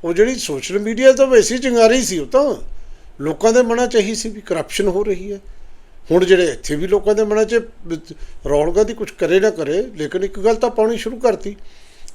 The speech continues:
ਕਿ ਭਾਰਤੀ ਜਨਤਾ ਪਾਰਟੀ ਸਿੱਧੇ ਤੌਰ 'ਤੇ ਨਹੀਂ ਜਿੱਤੀ, ਨੈਤਿਕ ਤਰੀਕੇ ਨਾਲ ਨਹੀਂ, ਅਨੈਤਿਕ ਤਰੀਕੇ ਨਾਲ ਜਿੱਤੀ ਹੈ। ਬਹੁਤ ਵਾਰ ਇਹ ਹੁੰਦਾ ਜੀ, ਇਹ ਕਹਿ ਦਿੰਦੇ ਜੀ, "ਇਹ ਵੋਟਾਂ ਫਿਰ ਕਿਵੇਂ ਲੈ ਗਏ?" ਉਹ ਭਾਈ ਸਾਰੀਆਂ 'ਤੇ ਨਹੀਂ, ਸਿਲੈਕਟਿਡ ਚੀਜ਼ਾਂ 'ਤੇ,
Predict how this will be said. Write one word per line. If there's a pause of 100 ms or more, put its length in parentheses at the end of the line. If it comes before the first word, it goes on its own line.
ਕਿ (220)
ਭਾਰਤੀ
ਜਨਤਾ
ਪਾਰਟੀ
ਸਿੱਧੇ
ਤੌਰ
'ਤੇ
ਨਹੀਂ
ਜਿੱਤੀ,
ਨੈਤਿਕ
ਤਰੀਕੇ
ਨਾਲ
ਨਹੀਂ, (680)
ਅਨੈਤਿਕ
ਤਰੀਕੇ
ਨਾਲ
ਜਿੱਤੀ
ਹੈ। (380)
ਬਹੁਤ
ਵਾਰ
ਇਹ
ਹੁੰਦਾ
ਜੀ,
ਇਹ
ਕਹਿ
ਦਿੰਦੇ
ਜੀ,
"ਇਹ
ਵੋਟਾਂ
ਫਿਰ
ਕਿਵੇਂ
ਲੈ
ਗਏ?" (460)
ਉਹ
ਭਾਈ
ਸਾਰੀਆਂ
'ਤੇ
ਨਹੀਂ, (680)
ਸਿਲੈਕਟਿਡ
ਚੀਜ਼ਾਂ
'ਤੇ,